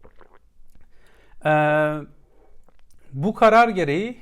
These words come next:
ilk adım atılmış oldu. Yani bu iki bin yirmide bu karar alarak ilk kararı artık atmış oldular. Diyor ki biz formasyonu artık tamamen kaldırıyoruz. Lisansüstü eğitim alması gerekiyor diyor. Bunun yerine,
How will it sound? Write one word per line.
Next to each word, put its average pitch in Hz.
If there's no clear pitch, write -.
ilk 214
adım 196
atılmış 175
oldu. 123
Yani 131
bu 151
iki 151
bin 160
yirmide 156
bu 196
karar 175
alarak 180
ilk 196
kararı 156
artık -
atmış 180
oldular. 131
Diyor 160
ki 156
biz 156
formasyonu 160
artık 170
tamamen 156
kaldırıyoruz. 156
Lisansüstü 175
eğitim 160
alması 120
gerekiyor 110
diyor. 190
Bunun 226
yerine, 208